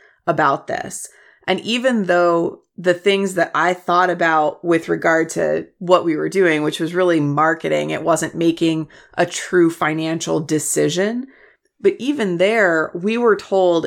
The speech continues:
you cannot have age or any proxy for age as factors within the model. So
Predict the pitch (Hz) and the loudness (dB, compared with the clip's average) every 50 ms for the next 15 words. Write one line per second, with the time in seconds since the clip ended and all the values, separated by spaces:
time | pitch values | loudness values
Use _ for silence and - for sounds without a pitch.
0 | - - 170 160 185 214 226 220 - - - 220 208 208 202 202 190 190 - 180 | -4 -10 -8 -2 -2 -2 -2 -2 -6 -8 -4 -2 -2 0 0 2 0 0 0 -2
1 | - - 175 170 165 165 165 165 170 156 - _ _ - _ _ _ _ _ _ | -6 -6 -2 -2 0 2 2 0 0 -2 -6 _ _ -20 _ _ _ _ _ _
2 | - 185 175 175 190 202 208 202 190 202 - 190 175 - - 175 180 190 180 180 | 4 6 6 6 6 4 2 0 -2 0 2 2 2 2 2 -2 -2 -4 -6 -8
3 | - - - - 175 175 175 175 - - - 170 165 165 - 151 139 - - 165 | -12 -8 -2 0 0 0 0 -2 -6 -4 -2 -2 -2 -2 -2 -4 -2 -2 -2 -2
4 | 160 160 160 156 143 151 160 170 - - - _ _ _ _ _ - 180 170 170 | 0 0 2 2 0 0 0 -4 -10 -14 -16 _ _ _ _ _ -2 -2 -2 -2
5 | - - - 175 165 170 - - - - - 165 151 151 - - 170 165 165 156 | -6 -6 -4 -2 -2 -2 -4 -6 -6 -2 0 0 0 0 -2 -2 -6 -2 -2 -2
6 | 156 156 160 160 165 185 214 240 220 - - - - - 196 - - - - 208 | -2 -2 -4 -4 -2 -2 -2 -2 -2 -2 0 -2 -2 -4 -4 -8 -6 -4 -4 -4